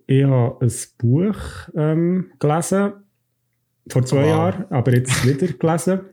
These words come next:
Speaker 1: oder also wieder angeschaut zumindest. Ähm, die Pilgerjahre des farblosen Herrn Tazaki, oder Tasaki, ich weiß ehrlich gesagt nicht, wie man es ausspricht.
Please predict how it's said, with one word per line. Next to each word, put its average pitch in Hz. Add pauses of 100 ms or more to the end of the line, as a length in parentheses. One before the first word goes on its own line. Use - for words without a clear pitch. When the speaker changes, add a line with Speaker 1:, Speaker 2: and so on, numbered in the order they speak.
(100)
Speaker 1:
oder 113
also 107
wieder 110
angeschaut 135
zumindest. 156 (500)
Ähm, 120 (420)
die 120 (300)
Pilgerjahre 151
des 127
farblosen 131
Herrn 110
Tazaki, -
oder 117
Tasaki, 123
ich 135
weiß 107
ehrlich 110
gesagt 110
nicht, 123
wie 139
man 139
es 139
ausspricht. 147